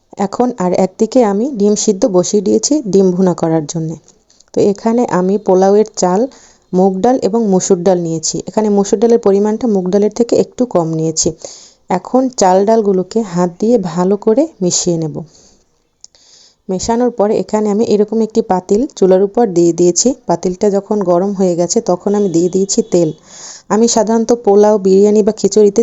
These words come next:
তেল একটু কম খাই, একেবারে তেল চপচপে পোলাও, বিরিয়ানি, খিচুড়ি কিন্তু খাওয়া যায় না। আর এখানে আমি চাল ডালটা ধুয়ে নিয়েছি। কুচি কুচি করে গাজর কুচিয়ে নিয়েছি, আর এখানে আমি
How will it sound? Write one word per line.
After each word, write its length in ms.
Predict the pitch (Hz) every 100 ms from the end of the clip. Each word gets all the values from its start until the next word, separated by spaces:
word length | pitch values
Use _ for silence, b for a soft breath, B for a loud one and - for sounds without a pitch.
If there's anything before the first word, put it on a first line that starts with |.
| 233
তেল 180 | 214 226 247 -
একটু 240 | 226 - 240
কম 220 | 196 180
খাই, 200 | 180 202 226
একেবারে 280 | 202 190 208
তেল 240 | 208 214 220
চপচপে 480 | 220 214 - 220 226
পোলাও, 340 | 214 196 214
বিরিয়ানি, 400 | 190 196 208 214 254 B B B B _
খিচুড়ি 340 | - 202 233 240
কিন্তু 220 | 226 233
খাওয়া 320 | 254 185 170
যায় 240 | 160 165 156
না। 60 | 160 B B B -
আর 60 | 190
এখানে 260 | 185 185 226
আমি 120 | 233
চাল 220 | 240 185 180
ডালটা 240 | 196 202 185
ধুয়ে 260 | - 185
নিয়েছি। 340 | 185 185 - 254 - B B B B
কুচি 220 | 233 233
কুচি 220 | 247 247 240
করে 200 | 240 247
গাজর 340 | 214 175 214 214
কুচিয়ে 320 | 190 - 196
নিয়েছি, 340 | 196 202 - 294 b b _
আর 140 | 175 170
এখানে 320 | 190 - 220 233
আমি 160 | 226